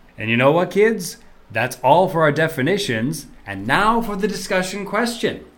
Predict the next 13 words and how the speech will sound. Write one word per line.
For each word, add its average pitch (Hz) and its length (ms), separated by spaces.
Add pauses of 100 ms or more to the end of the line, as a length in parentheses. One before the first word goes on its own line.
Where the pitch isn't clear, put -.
(220)
What 175 260
is 226 260
something - 600 (500)
that 139 240
has 127 540
influenced 165 840
you? 135 440 (400)
And 180 580 (180)
my - 120
second 190 420
question, 117 500 (440)
what 160 360
musicals 147 1040